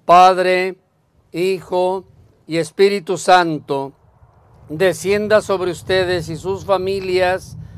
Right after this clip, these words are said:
y permanezca para siempre. Alegres en el Señor, podemos irnos en paz. Que tengan muy buen domingo y que Dios los acompañe.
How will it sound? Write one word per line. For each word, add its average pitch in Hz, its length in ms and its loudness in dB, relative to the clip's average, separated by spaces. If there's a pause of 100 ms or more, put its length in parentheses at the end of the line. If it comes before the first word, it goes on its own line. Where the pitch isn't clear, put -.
(280)
y 170 80 -4
permanezca 170 880 0
para 165 220 4
siempre. 127 600 -10 (1800)
Alegres 202 640 0
en 208 120 -6
el 190 140 -4
Señor, 185 720 -2 (380)
podemos 185 540 -2
irnos 208 420 -6
en 185 160 -8
paz. - 500 -6 (2250)
Que 165 140 -8
tengan 190 680 -4
muy 180 300 -6
buen 190 200 -4
domingo 202 500 -4
y 214 80 -2
que 180 140 -8
Dios 165 160 -6
los 175 180 -8
acompañe. 143 680 -8